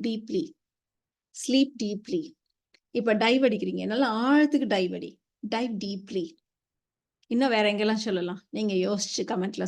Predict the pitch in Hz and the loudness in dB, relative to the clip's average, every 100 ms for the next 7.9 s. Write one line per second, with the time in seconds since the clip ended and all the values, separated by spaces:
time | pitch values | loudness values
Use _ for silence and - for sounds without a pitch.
0 | - 175 185 269 - - _ _ _ _ | -4 -6 -2 -2 -2 -8 _ _ _ _
1 | _ _ _ _ _ _ _ _ _ _ | _ _ _ _ _ _ _ _ _ _
2 | _ _ _ _ 214 208 190 202 254 302 | _ _ _ _ -2 0 -2 -2 0 0
3 | 302 285 - 247 - - 202 202 277 330 | 0 0 -2 -6 -6 -6 -6 -4 -4 -4
4 | _ _ _ _ - - 359 339 311 262 | _ _ _ _ -4 4 6 6 6 2
5 | 202 196 196 247 214 190 202 190 175 185 | 0 -2 -2 0 0 0 -2 -4 -4 0
6 | 285 285 - 220 233 240 226 220 247 247 | 2 2 2 2 2 0 0 2 4 4
7 | 233 175 165 170 196 - 190 190 - | 2 -2 -4 -2 -2 -2 -6 -2 0